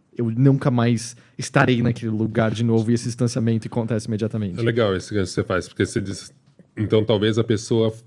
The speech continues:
Speaker 2: ela tivesse meio fingindo a origem dela, né? Tipo, cara, negando a origem e ali só num fingimento.
Speaker 1: Uhum.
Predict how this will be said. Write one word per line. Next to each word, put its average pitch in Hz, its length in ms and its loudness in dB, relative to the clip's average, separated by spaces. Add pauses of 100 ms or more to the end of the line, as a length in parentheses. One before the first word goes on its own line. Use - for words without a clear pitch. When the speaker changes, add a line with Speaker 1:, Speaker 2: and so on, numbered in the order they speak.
Speaker 2:
ela 101 220 2
tivesse 107 400 -2
meio 107 260 2
fingindo 123 1200 0
a 117 60 0
origem 107 400 2
dela, 101 320 2
né? 95 220 0
Tipo, 92 500 -2
cara, 90 300 -2
negando 107 400 0
a - 20 0
origem 123 760 0
e 120 40 4
ali 113 580 4
só 123 320 0
num 131 140 0
fingimento. 117 760 -2
Speaker 1:
Uhum. 131 340 2